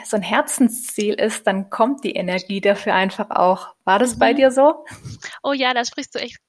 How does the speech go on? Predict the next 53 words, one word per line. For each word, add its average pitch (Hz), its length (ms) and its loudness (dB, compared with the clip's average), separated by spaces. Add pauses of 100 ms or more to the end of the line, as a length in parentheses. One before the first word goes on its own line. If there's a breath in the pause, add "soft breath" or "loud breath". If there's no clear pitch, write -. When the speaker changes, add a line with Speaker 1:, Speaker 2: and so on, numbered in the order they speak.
(120)
Speaker 2:
gerade 240 260 -6
was 233 160 -6
Schönes 240 320 -8
an. 254 180 -4
Also 233 160 -6
ab 233 120 -8
dem 262 340 -6
Zeitpunkt, 254 460 -6
wo 262 60 -6
ich - 140 -8
auch 240 80 -6
dann 262 140 -8
das 254 140 -12
Gespräch 254 520 -6
mit 269 120 -8
meinem 233 240 -6
damaligen 233 500 -4
Chef - 240 -8
geführt - 420 -8
hab 240 220 -4
und 220 200 -14 (600 loud breath)
er 226 160 -4
auch 240 100 -8
so 247 120 -10
toll 294 340 0
reagiert 277 680 -2
hat, 269 420 -2
ähm, 233 480 -4
da 233 100 -4
ist - 200 -8
mir 233 140 -10
so 247 180 -10
ein 233 120 -8
Riesenstein 240 640 -8
vom 262 160 -10
Herzen 247 340 -10
gefallen 247 420 -4
und 240 80 -10
ab 233 180 -4
da 240 180 4
war 240 140 0
ich - 160 -6 (520 loud breath)
unglaublich, 285 800 0
aber 240 120 -6
da 233 100 -2
war 240 100 2
ich 254 100 -4
wieder 262 140 -4
so 269 140 -6
positiv 277 760 -4
und 240 200 -6
hab 247 120 -6
gesagt, 214 180 -12